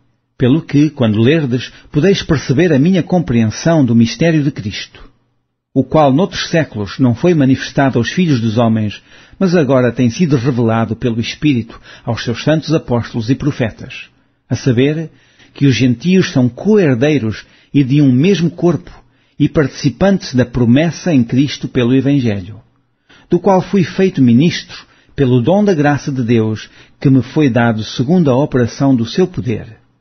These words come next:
A mim, o mínimo de todos os santos, me foi dada esta graça de anunciar entre os gentios, por meio do Evangelho, as riquezas incompreensíveis de Cristo, e de mostrar a todos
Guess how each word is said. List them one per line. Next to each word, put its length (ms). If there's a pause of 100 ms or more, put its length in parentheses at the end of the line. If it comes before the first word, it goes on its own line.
(420)
A 120
mim, 420 (140)
o 80
mínimo 360
de 120
todos 320
os 140
santos, 420 (200)
me 80
foi 220
dada 300
esta 220
graça 380
de 140
anunciar 600
entre 240
os 100
gentios, 640 (280)
por 120
meio 220
do 140
Evangelho, 720 (240)
as 100
riquezas 640
incompreensíveis 960
de 80
Cristo, 500 (400)
e 80
de 60
mostrar 480
a 60
todos 500